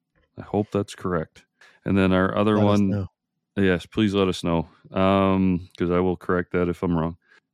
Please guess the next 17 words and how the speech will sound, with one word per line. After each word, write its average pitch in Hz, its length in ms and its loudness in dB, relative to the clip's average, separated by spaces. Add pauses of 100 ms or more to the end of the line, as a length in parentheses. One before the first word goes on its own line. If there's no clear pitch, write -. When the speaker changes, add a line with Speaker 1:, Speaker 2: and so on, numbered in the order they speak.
Speaker 1:
And 104 200 2
then 104 880 2 (500)
Broken 110 400 0
Tooth 110 280 -2
Forge - 600 -4 (160)
has 80 160 -8
also 80 300 -6
joined 73 320 -8
us. - 300 -20
So - 280 -18 (320)
thank 87 160 -4
Speaker 2:
Fan- 87 100 -4
Speaker 1:
you. 87 100 -4 (800)
Speaker 2:
Fantastic. 110 760 -2
Thank 120 240 -4
you 127 140 2
all. 113 340 0